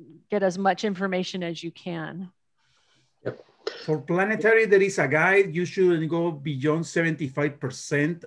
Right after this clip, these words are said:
Speaker 3: of the C C D cell.
Speaker 2: So.
Speaker 3: So, uh, you, you have to calculate your exposure based on that.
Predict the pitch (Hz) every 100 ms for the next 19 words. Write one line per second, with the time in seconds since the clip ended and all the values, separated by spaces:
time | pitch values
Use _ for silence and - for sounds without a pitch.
0 | - 131 127 127 - - 147 135 143 135
1 | 147 156 143 _ _ _ _ _ - -
2 | 156 180 214 - _ _ _ - 120 120
3 | 123 - 131 135 127 127 - 123 110 104
4 | 98 90 _ _ _ _ _ _ _ _
5 | _ _ _ _ - 131 156 143 151 160
6 | 143 165 - 160 151 131 156 151 156 151
7 | 147 143 113 131 131 127 123 120 117 -
8 | 185 - 135 - 139 131 104 107 127 101